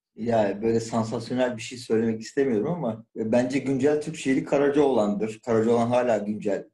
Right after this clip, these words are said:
güncel Türk şiiri bence. Bugün yazılan şeylere baktığım, okuduğumda ben okuma hevesiyle, iyi şiir okuma hevesiyle dolu-, dolup taşmamı bu hayattaki en büyük becerilerimden biri olarak görüyorum. Yani hiçbir şey yapamasam da o iyi şiiri görmeyi,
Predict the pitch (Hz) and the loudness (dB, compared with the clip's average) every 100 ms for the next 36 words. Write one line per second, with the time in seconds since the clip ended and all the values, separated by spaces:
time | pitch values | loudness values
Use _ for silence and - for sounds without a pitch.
0 | - 107 107 110 101 104 - - 92 85 | -12 -6 -2 -2 -2 -8 -14 -12 -10 -10
1 | 82 85 - - _ _ 127 165 180 156 | -10 -10 -12 -16 _ _ -4 -2 0 2
2 | 131 135 127 135 120 120 107 113 - - | 2 0 0 0 0 2 2 -2 -4 -6
3 | 113 110 110 110 117 110 107 190 208 - | -4 -4 -8 -8 -4 -4 -2 -4 -4 -8
4 | _ - 135 123 - 139 147 139 123 123 | _ -2 -2 -2 -6 -4 -2 0 -2 -4
5 | - 123 113 101 - - 135 160 - 139 | -6 -2 -2 -2 -10 -10 -6 -4 -4 -2
6 | 127 - 135 131 123 123 131 135 131 113 | -2 -4 -4 -2 -2 -4 -8 -6 -6 -2
7 | 120 131 - 120 127 - 113 - 117 127 | -2 -2 -4 -4 -4 -4 -6 -4 -4 -2
8 | 123 - _ 113 117 113 113 113 - - | -6 -8 _ -4 0 0 -2 -6 -6 -4
9 | 135 120 117 127 - - 120 127 131 123 | -2 -2 -4 -6 -10 -8 -2 2 2 2
10 | 120 110 123 135 123 123 110 92 90 101 | 0 0 -2 -2 0 0 0 -2 -4 -6
11 | 98 107 160 - _ - 104 117 - - | -4 -6 -8 -14 _ -6 -4 -4 -6 -2
12 | 123 117 113 101 101 113 135 120 110 120 | -2 0 -4 -4 -6 -2 -2 -4 -4 -6
13 | 117 107 104 110 113 110 110 113 123 131 | -6 -6 -6 -4 -2 0 0 -2 -4 -6